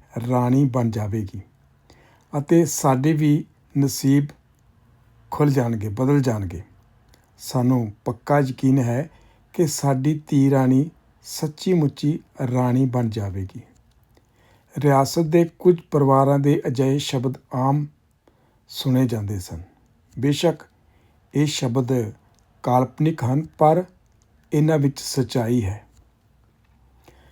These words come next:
ਰਿਆਸਤ ਦੇ ਪੁਰਾਣੇ ਬਜ਼ੁਰਗਾਂ ਅਤੇ ਵਿਦਵਾਨਾਂ ਦੇ ਸ਼ਬਦਾਂ ਦੇ ਆਧਾਰ 'ਤੇ ਇਹ ਗੱਲ ਕਰ ਰਹੇ ਹਾਂ।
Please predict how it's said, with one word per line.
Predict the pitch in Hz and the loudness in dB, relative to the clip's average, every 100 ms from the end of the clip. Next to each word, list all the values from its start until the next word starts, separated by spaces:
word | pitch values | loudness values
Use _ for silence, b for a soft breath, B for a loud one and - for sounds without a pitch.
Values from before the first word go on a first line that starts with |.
| b b - | b b -2
ਰਿਆਸਤ | 135 143 - 175 | 2 2 2 -2
ਦੇ | 160 175 170 - | 4 4 4 0
ਪੁਰਾਣੇ | 147 139 139 156 | 2 4 4 2
ਬਜ਼ੁਰਗਾਂ | 139 131 131 131 127 151 151 160 _ _ _ _ _ - | 2 -2 0 0 2 0 0 -6 _ _ _ _ _ -12
ਅਤੇ | 120 - 131 120 | -6 0 0 0
ਵਿਦਵਾਨਾਂ | 101 123 123 123 127 147 | -2 -2 0 0 0 0
ਦੇ | 143 147 151 - _ _ _ - | 2 2 0 -4 _ _ _ -16
ਸ਼ਬਦਾਂ | - 151 131 156 156 | -4 -2 0 2 2
ਦੇ | 156 175 | 2 0
ਆਧਾਰ | 165 135 127 113 - | 0 0 0 0 -4
'ਤੇ | 139 123 110 - _ _ _ _ - | -2 0 -2 -10 _ _ _ _ -4
ਇਹ | 127 135 | -4 -2
ਗੱਲ | 123 123 | -2 -2
ਕਰ | 123 117 | -4 -6
ਰਹੇ | 120 117 127 | -4 -2 0
ਹਾਂ। | 135 | 0